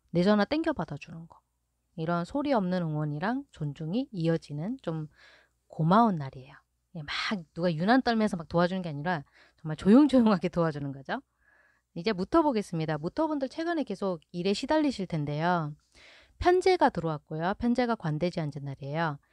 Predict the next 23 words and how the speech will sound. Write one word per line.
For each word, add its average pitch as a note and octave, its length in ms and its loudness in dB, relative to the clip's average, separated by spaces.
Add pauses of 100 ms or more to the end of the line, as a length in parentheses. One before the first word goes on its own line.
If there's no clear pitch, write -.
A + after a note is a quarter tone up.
(240)
이성운이랑 G3 1200 4
일에 F#3+ 340 2
대한 F3 260 0
것이 D3+ 180 -10
굉장히 D#3+ 580 -6
바닥으로 B3 480 -2
떨어질 F3+ 340 -4
수가 - 240 -6
있어요. D3 680 -4
일에 E3+ 220 2
대한 G3+ 160 2
흥미도 D#4+ 340 2
떨어져요. D3+ 800 -4 (580)
이성운이 C4+ 680 6 (160)
바닥이라고 G3+ 540 0
하는 E3+ 180 -2
거는 G3+ 180 -2
오늘 F#3+ 280 -2
데이트 G3+ 680 0
웬만하면 F3 420 0
피하시는 E4 400 0
게 F#3+ 80 -2
나아요. C#3 360 -8